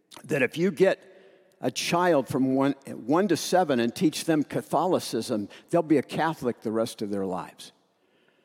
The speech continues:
I don't agree with that. And, and honestly, I don't agree with Catholicism. Uh, can a Roman Catholic be safe? Absolutely. But that doesn't mean the system is, is nothing more than corrupt if you knew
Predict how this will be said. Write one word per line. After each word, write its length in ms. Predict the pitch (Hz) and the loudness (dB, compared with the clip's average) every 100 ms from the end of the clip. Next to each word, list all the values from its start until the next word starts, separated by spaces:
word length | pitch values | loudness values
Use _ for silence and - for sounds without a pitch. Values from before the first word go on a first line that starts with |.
| _ _ _ _ - | _ _ _ _ -2
I 160 | 180 202 | 0 4
don't 240 | 170 131 | 4 2
agree 260 | 110 117 113 | 0 -2 -2
with 180 | 104 | -2
that. 260 | 110 127 - - _ - | -4 -4 -6 -14 _ -2
And, 240 | 170 156 | -2 -2
and 220 | 160 165 | -2 0
honestly, 480 | 156 160 180 - 170 | 2 2 2 0 2
I 60 | 156 | 2
don't 160 | 160 | 2
agree 240 | 139 135 143 | 0 0 0
with 200 | 117 - | 0 -4
Catholicism. 800 | 127 131 147 117 - 90 82 85 _ _ _ _ _ _ _ _ | -6 -2 -2 -4 -6 -14 -16 -20 _ _ _ _ _ _ _ _
Uh, 200 | 113 117 | -4 -4
can 240 | - 131 | -2 -4
a 80 | 120 - | -4 -6
Roman 360 | 110 120 143 139 | -4 0 0 0
Catholic 440 | 147 139 135 107 | 0 0 -2 -2
be 80 | 123 | -2
safe? 280 | - 131 131 - | 0 -2 -2 -4
Absolutely. 760 | 127 - 135 120 147 92 90 - _ _ _ _ _ _ | -4 -2 -4 -2 -2 -4 -14 -18 _ _ _ _ _ _
But 140 | 104 | -2
that 220 | 151 156 | 0 2
doesn't 320 | 175 165 143 135 | 2 2 2 4
mean 180 | 156 | 6
the 80 | 139 | 6
system 500 | 113 - 160 - 131 123 | 2 -2 -4 0 0 0
is, 180 | 110 110 _ _ | -2 -8 _ _
is 320 | 113 104 - - | -2 -2 -6 -4
nothing 440 | 123 120 135 113 | -2 -2 -2 0
more 240 | 113 120 | 0 0
than 200 | 123 113 | 0 -2
corrupt 500 | 107 - 117 123 - | -4 -6 -2 -2 -4
if 160 | 107 - | -8 -4
you 80 | 101 | -2
knew 380 | 113 120 98 | 0 0 0